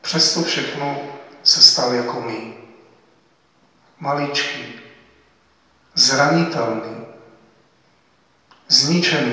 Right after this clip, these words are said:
našimi hříchy. A nestěžoval si.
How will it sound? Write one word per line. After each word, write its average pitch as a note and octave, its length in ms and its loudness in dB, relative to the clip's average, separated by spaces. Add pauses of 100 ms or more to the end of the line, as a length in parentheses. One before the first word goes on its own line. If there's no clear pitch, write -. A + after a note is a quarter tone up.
našimi A#2 540 -6
hříchy. A2+ 420 -10 (2250)
A B2 440 2
nestěžoval B2+ 840 4
si. - 380 0